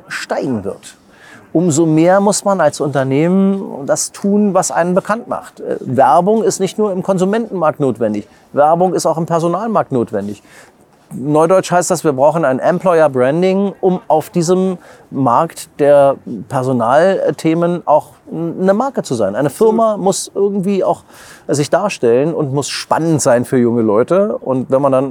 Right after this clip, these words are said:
eine gute Geschichte zu erzählen hat, wenn man im Zweifel unterwegs ist, mit auch an den Schulen, Praktikanten sich, äh, besorgt.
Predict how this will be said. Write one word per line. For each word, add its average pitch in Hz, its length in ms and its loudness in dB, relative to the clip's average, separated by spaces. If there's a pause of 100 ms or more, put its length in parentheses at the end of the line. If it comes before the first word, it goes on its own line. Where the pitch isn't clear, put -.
(120)
eine 123 160 -4
gute 143 220 -4
Geschichte 139 340 -4
zu - 120 -6
erzählen 175 640 -6
hat, 190 200 -6 (500)
wenn 135 320 0
man 135 220 2
im 120 180 -4
Zweifel 139 380 -2
unterwegs 127 460 -2
ist, - 220 -8
mit 147 220 -4
auch 135 120 0
an 143 120 -6
den 123 120 -2
Schulen, 175 440 0
Praktikanten - 680 -8
sich, 135 340 -6
äh, 151 100 -2
besorgt. 139 420 0